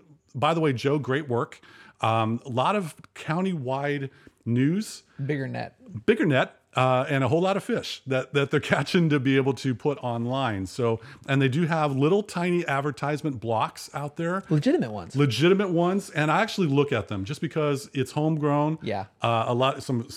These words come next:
Speaker 1: you know, and it, it's a pretty cool site. And I don't think they're gonna be bombarding you with a whole lot of stuff. The next one, hey, A J, I got a, I got a joke for you.
Speaker 2: Ooh.
Speaker 1: What's black and white and red all over?
Speaker 2: Uh,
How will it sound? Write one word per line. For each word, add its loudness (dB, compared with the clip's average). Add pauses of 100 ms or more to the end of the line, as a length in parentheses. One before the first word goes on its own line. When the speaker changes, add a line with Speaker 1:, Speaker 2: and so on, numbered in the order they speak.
Speaker 1:
you -4
know, -2
and -4
it, 0
it's -2
a -2
pretty -2
cool -4
site. -4
And -2 (160)
I -2
don't -2
think -4
they're -4
gonna -2
be -2
bombarding 0
you 0
with -2
a -4
whole -4
lot 0
of -6 (540)
stuff. -4 (300)
The 2
next 2
one, 2
hey, 0
A 2
J, -2
I 0
got 0
a, 0 (100)
I -6
got -2
a -2
joke -2
for -4
you. -2 (240)
Speaker 2:
Ooh. 0
Speaker 1:
What's 0
black -2
and 0
white 0
and 0
red 2
all 2
over? -2 (320)
Speaker 2:
Uh, 6